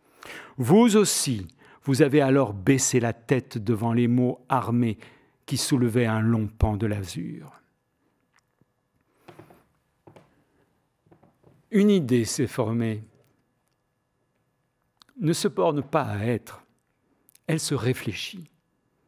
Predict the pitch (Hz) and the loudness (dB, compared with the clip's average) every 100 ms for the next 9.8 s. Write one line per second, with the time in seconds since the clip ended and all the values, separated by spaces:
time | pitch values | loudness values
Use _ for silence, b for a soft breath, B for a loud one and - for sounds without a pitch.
0 | _ _ _ _ _ _ _ _ _ _ | _ _ _ _ _ _ _ _ _ _
1 | _ - 127 107 95 120 - - - _ | _ -6 -4 -4 -8 -14 -16 -20 -20 _
2 | _ _ _ _ _ _ _ _ _ B | _ _ _ _ _ _ _ _ _ B
3 | B B 175 - 262 240 - 208 - 220 | B B 2 4 4 4 4 2 4 2
4 | 151 139 139 123 - 196 156 165 151 135 | 4 2 2 2 2 2 4 4 4 0
5 | 165 185 127 123 120 139 143 160 165 147 | 0 0 2 0 2 2 2 2 2 0
6 | 139 165 - 143 143 135 147 147 123 143 | 2 0 2 2 4 2 2 0 0 0
7 | 143 165 160 135 139 - 139 156 160 B | 2 2 2 2 -2 -2 0 0 -2 B
8 | B B B - 156 170 180 165 175 139 | B B B 2 4 4 4 4 2 2
9 | 135 151 156 127 131 113 - - | 2 2 2 4 2 2 -2 -12